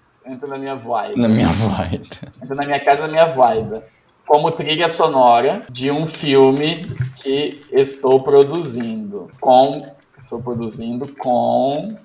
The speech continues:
Speaker 1: o meu primo de segundo grau. Como pode chamar o primo?
Speaker 2: Martin Scorsese.
Speaker 1: Alci-,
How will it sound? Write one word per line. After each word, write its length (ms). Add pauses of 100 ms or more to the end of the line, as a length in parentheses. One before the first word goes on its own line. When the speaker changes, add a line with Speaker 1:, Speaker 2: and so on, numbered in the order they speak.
(340)
Speaker 1:
o 60
meu 260
primo 760 (200)
de 120
segundo 500
grau. 600 (240)
Como 160
pode 280
chamar 200
o 120
primo? 580 (180)
Speaker 2:
Martin 400
Scorsese. 720 (260)
Speaker 1:
Alci-, 440